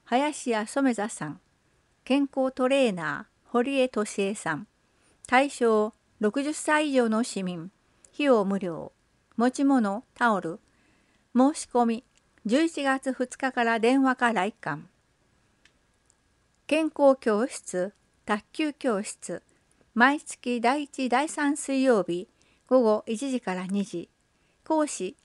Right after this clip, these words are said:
春名一郎さん。対象、六十歳以上の市民。費用無料。持ち物、ラケット、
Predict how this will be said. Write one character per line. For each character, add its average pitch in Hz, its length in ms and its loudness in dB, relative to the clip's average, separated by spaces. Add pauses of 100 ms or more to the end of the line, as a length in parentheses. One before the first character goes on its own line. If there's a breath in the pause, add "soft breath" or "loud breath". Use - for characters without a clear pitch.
(140)
春 277 260 0
名 196 160 -2
一 254 240 0
郎 226 200 2
さ 190 220 -6
ん。 175 160 -10 (540)
対 262 200 4
象、 214 460 -2 (360)
六 214 220 0
十 302 140 -2
歳 302 380 0
以 - 20 -6
上 240 180 4
の 254 140 2
市 233 220 -2
民。 170 260 -4 (640 soft breath)
費 285 120 0
用 220 200 6
無 196 160 0
料。 165 320 -6 (1300)
持 233 140 0
ち 262 140 -4
物、 247 380 0 (300)
ラ 277 140 0
ケ - 100 -6
ッ 247 80 -4 (120)
ト、 - 200 -4